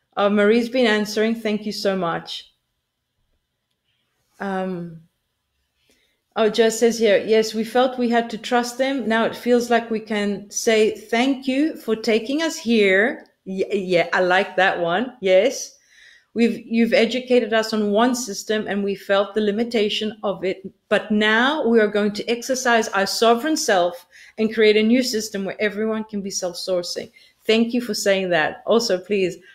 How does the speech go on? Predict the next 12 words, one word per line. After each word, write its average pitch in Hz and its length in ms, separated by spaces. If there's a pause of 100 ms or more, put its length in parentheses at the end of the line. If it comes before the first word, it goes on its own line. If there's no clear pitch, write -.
(160)
I 220 160
would 202 300
cut 196 160
and 196 160
paste 208 280
that 214 320
and 185 140
use 190 200
it 180 100
as 180 160
a 170 100
quote, 165 300